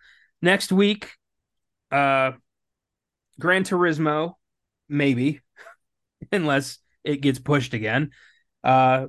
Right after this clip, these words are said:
it'll admittedly probably be a while before we do another one of these. Um, I might do one in the next few weeks on Equalizer three or The Nun two or Haunting in Venice,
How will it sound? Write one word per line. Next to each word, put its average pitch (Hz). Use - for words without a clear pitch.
it'll 196
admittedly 262
probably 208
be 196
a 185
while 123
before 127
we 123
do 127
another 117
one 117
of 117
these. 117
Um, 107
I 143
might 175
do 180
one 165
in 139
the 143
next 147
few 156
weeks 143
on 127
Equalizer 139
three 135
or 127
The 120
Nun 123
two 123
or 110
Haunting 117
in 113
Venice, 143